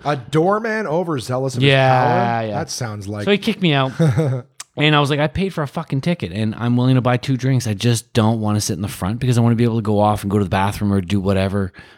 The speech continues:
Speaker 2: uh, in the back, uh, area and not have to fucking disrupt the show. I'm being good to your show."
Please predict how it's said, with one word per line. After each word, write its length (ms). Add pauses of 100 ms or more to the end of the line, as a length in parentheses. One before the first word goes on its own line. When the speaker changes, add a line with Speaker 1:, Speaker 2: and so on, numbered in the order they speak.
Speaker 2:
uh, 180
in 140
the 80
back, 520
uh, 240
area 360
and 260
not 220
have 320
to 100
fucking 600 (120)
disrupt 440
the 60
show. 320
I'm 140
being 240
good 340
to 140
your 380
show." 640